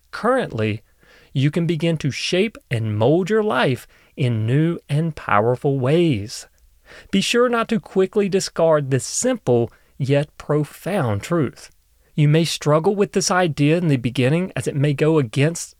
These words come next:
so much you have always thought or heard along your journey, but give yourself some time to explore it and the possibilities it can bring you.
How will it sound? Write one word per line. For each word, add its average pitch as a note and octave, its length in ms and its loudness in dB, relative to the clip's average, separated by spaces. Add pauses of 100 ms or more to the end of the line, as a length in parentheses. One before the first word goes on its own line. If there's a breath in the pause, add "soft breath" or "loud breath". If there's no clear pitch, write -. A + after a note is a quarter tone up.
so - 380 -2
much D#3+ 400 0
you D3 80 2
have B2 120 -2
always C#3+ 500 2
thought A#2+ 400 0
or F#3+ 180 2
heard G#3 440 0
along D3+ 380 2
your B2 120 0
journey, D#3 540 -2 (440 soft breath)
but - 240 -4
give C#3 200 0
yourself F3+ 400 0
some F#3 220 -4
time B2+ 380 -2
to C3 160 -4
explore B2+ 600 -2
it - 120 -12 (100)
and D3+ 240 2
the G#3+ 80 2
possibilities F#3 920 -2
it - 180 -6
can C#3+ 140 0
bring D3+ 360 0
you. G#2+ 200 -8